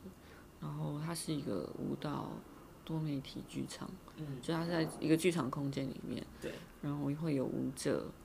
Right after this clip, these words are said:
Speaker 1: 是。
Speaker 2: 然后也会有影像的出现。
Speaker 1: 对。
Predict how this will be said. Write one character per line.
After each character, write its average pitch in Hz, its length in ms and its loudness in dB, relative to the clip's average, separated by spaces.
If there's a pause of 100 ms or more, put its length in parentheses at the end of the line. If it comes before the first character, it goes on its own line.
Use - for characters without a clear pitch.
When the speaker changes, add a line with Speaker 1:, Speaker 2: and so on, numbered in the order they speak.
(560)
Speaker 1:
是。 - 200 -10 (180)
Speaker 2:
然 139 120 0
后 139 120 4
也 135 120 2
会 147 220 2
有 - 180 2 (120)
影 - 180 2
像 - 260 -2 (240)
的 - 120 -8
出 - 280 -6
现。 - 320 -4 (300)
Speaker 1:
对。 160 100 -8